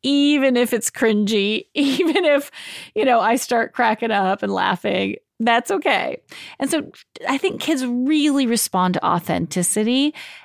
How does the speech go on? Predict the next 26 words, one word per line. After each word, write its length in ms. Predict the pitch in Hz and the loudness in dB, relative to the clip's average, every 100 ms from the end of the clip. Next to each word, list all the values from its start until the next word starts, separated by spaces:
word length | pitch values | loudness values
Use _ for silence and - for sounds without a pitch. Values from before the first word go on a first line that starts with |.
| - | -2
And 160 | 233 | 0
so 200 | 214 233 | 2 0
if 260 | 214 214 - | 2 0 0
you're 160 | 302 294 | 0 0
feeling 460 | - 254 277 294 | 0 2 2 4
nervous, 340 | 302 302 302 - | 2 2 -2 -2
just 400 | 220 202 - - | -4 -2 -2 -6
tell 320 | - 160 156 | -4 -2 0
'em 200 | 160 151 | 0 0
and 180 | 185 196 | -2 0
tell 160 | 247 | 2
'em 220 | 220 175 156 | 2 0 0
why. 420 | 156 151 151 160 - - - - | 0 0 0 -2 -6 -20 -14 0
And 300 | 214 214 202 | 2 4 2
it 80 | 226 | 0
gives 240 | 277 262 | 0 0
them 180 | 247 247 | 0 0
permission 500 | 277 226 190 - 190 | 0 2 0 0 -2
to 220 | 208 165 - - | 0 -2 -6 -4
be 140 | 208 196 | 0 2
nervous 380 | 185 185 185 - | 2 2 0 0
and 220 | 175 170 | -2 -2
still 280 | - 185 175 | 0 0 2
have 160 | 185 | 0
a 60 | 190 | -2
conversation 880 | - - - - - - - - | -4 -4 -6 -4 -6 -6 -10 -10